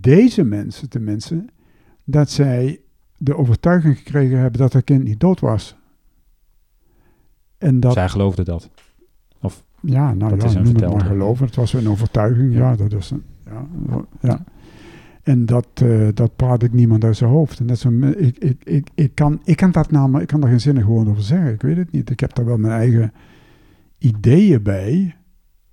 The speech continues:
Speaker 1: Ik heb de neiging om ze gelijk te geven. Nogmaals, gelet op de feiten waar we het toen straks even over hadden, al die
Speaker 2: Hmm.
Speaker 1: punten, die twintig punten,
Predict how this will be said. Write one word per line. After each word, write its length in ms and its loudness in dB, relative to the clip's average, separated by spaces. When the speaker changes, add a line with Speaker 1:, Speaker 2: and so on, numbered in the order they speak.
Speaker 1:
Ik 120 -20
heb 120 -4
de 80 -2
neiging 380 -2
om 100 -2
ze 100 -4
gelijk 320 -2
te 120 0
geven. 600 -2
Nogmaals, 460 0
gelet 260 0
op 100 -8
de 60 0
feiten 460 0
waar 100 2
we 60 0
het 100 -6
toen 100 0
straks 300 -2
even 240 2
over 180 -2
hadden, 340 0
al 120 -2
die 100 -2
Speaker 2:
Hmm. 100 0
Speaker 1:
punten, 280 0
die 100 -2
twintig 360 -2
punten, 440 -2